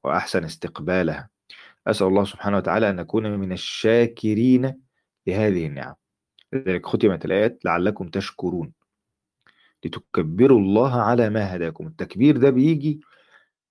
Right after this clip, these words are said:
في أوقات كتير، منها لحظات الانتصار، لحظات نزول الوحي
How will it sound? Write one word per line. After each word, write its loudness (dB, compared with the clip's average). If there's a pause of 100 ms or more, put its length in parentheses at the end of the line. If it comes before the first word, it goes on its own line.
(220)
في -2
أوقات 0
كتير، 2
منها 2 (1120)
لحظات -2
الانتصار، -4 (720)
لحظات 0
نزول 4
الوحي 2